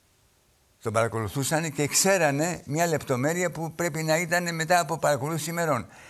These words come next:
Δεν θα κατέβαζε το αυτοκίνητό του στο υπόγειο γκαράζ εκείνη την ημέρα, ο Καραϊβάζ, θα το πάρκαρε έξω από το σπίτι του, γιατί στο υπόγειο γκαράζ κατέβαινε πλέον ο γιος του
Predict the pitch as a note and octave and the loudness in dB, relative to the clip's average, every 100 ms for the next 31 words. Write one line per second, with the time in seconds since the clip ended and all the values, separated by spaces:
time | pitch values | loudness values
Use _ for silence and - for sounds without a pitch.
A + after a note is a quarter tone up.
0 | - - G#2+ F3 E3 E3+ D#3+ B2+ C#3+ B2+ | -20 -10 -2 0 2 2 2 2 2 2
1 | A2+ A2 - G2+ A2+ G#2 G#2 G#2+ G#2 G#2 | 0 -2 -4 -4 -4 -2 -2 -4 -4 -6
2 | G#2+ F#2+ - G#2 F#2 F2 F#2 F2+ F#2 E2+ | -6 -6 -2 -2 -2 0 2 2 0 -4
3 | F2+ F2+ F2 E2+ E2 F2 C#3 D3 - - | -6 -6 -6 -4 -2 0 -2 -6 -16 -12
4 | - F2+ F2+ E2 G#2+ B2+ A#2+ A2 D#3 D3+ | -4 -2 -2 0 0 0 -4 0 0 2
5 | C3+ B2+ A2 B2+ G#2+ G2 - A2 - D#3+ | 0 0 -2 -6 -6 -8 -6 -6 -6 -10
6 | D#3+ - - - A2+ A#2 A2 G#2 D#3 E3+ | -12 -20 -12 -6 -4 -2 -2 0 0 0
7 | C3+ B2 C#3+ C#3+ C3 C3 C#3+ D3 C3 B2+ | 2 2 2 0 -2 -2 -2 -2 -2 -4
8 | A#2 C#3 D3 C3 A2+ A2+ C#3+ C#3 D3+ D3 | -2 0 0 0 -2 0 0 0 -4 -8